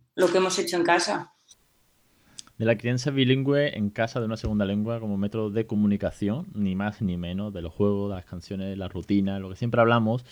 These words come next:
Speaker 2: que tanto cuesta, porque en tu libro, Aprender inglés en casa, de Bego Corrales, hablas mucho del esfuerzo, lo dejas muy palpable, y es cierto, hace poco estaba con unos, unos, los padres de un amigo de,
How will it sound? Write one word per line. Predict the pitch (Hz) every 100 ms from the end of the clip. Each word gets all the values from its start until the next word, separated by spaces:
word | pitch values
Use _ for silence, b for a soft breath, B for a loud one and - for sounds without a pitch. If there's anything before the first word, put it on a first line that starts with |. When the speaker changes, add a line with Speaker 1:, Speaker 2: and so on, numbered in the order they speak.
| B B B B B B
Speaker 2:
que | -
tanto | 117 160 175 156
cuesta, | 160 185 - 131 139
porque | - 117
en | 113
tu | 107
libro, | 113 127 135 139 143 - _
Aprender | 110 107 110 120
inglés | 120 120
en | 123 110
casa, | 120 120 135 131 -
de | 104
Bego | 107 113
Corrales, | 110 110 110 117 -
hablas | 107 110 113 -
mucho | 110 110 113 -
del | 120 98
esfuerzo, | - - 135 127 113
lo | 113 107
dejas | 120 139
muy | 123 131
palpable, | 123 110 - 127 110 107 b b b b b -
y | 110
es | 135
cierto, | 123 110 101
hace | 87 110
poco | 113 104 117 - -
estaba | - - 113 110
con | 110
unos, | 110 110 107 110 - _ -
unos, | 107 107 104 - - -
los | 95
padres | - 120 120
de | 113
un |
amigo | 110 113 113
de, | 107 101 92 90